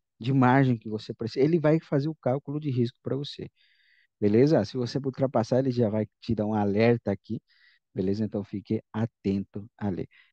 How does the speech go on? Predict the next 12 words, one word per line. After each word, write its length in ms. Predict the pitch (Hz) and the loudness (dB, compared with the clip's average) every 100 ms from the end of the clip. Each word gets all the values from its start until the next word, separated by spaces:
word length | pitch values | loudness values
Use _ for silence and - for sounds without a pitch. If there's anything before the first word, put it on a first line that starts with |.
| _ | _
E 100 | 135 | 4
aqui, 320 | 143 - 104 98 | 4 2 -2 -2
pessoal, 340 | 95 - 92 | -4 -8 -8
olha 160 | 98 113 | -8 -10
só. 240 | - - 101 _ _ _ _ _ _ _ _ _ _ _ - | -10 -14 -16 _ _ _ _ _ _ _ _ _ _ _ -8
Esse 180 | 107 107 | -4 -4
aqui 340 | - 110 127 _ _ _ _ _ - | -2 -2 -2 _ _ _ _ _ 4
é 260 | 107 123 123 _ _ _ _ _ | 6 6 2 _ _ _ _ _
o 480 | 110 110 110 - 113 | 2 2 0 -2 -4
time 300 | - 110 120 | 2 2 2
frame, 420 | - 123 160 214 - | 2 2 2 -2 -8
né? 200 | 101 | -8